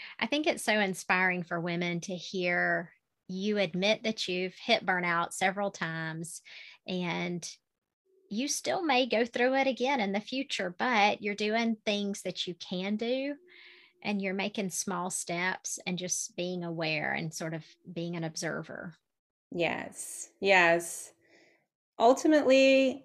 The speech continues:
Speaker 2: you know, I take th-, this approach to life that we are students.
Speaker 1: Mm.
Speaker 2: We're always learning, right? And, um, I'm about to turn forty.
Speaker 1: Yay!
Speaker 2: <laughs>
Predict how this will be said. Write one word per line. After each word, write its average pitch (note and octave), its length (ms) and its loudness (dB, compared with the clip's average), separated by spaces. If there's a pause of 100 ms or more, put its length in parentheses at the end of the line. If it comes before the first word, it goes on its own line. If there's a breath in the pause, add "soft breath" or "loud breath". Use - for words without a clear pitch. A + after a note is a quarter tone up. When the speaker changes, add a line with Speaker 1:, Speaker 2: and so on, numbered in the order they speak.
(140)
Speaker 2:
you G#3+ 140 4
know, F3 320 10
I F#3+ 300 8
take G3 240 4
th-, E3+ 260 2
this F3+ 180 4
approach E3+ 640 6 (120)
to - 140 0
life E3 380 6
that F3 180 8
we E3+ 80 6
are E3+ 100 8
students. F3 1000 2 (100)
Speaker 1:
Mm. F#3 500 -4 (220)
Speaker 2:
We're G3+ 140 10
always F#3 380 8
learning, E3 800 2
right? F3 640 6
And, E3 580 2 (880)
um, D#3+ 760 2 (220)
I'm F#3 160 6
about G3+ 300 6
to - 140 -8
turn G3+ 220 2
forty. G3 840 6 (120)
Speaker 1:
Yay! G4 800 4
Speaker 2:
<laughs> - 60 -20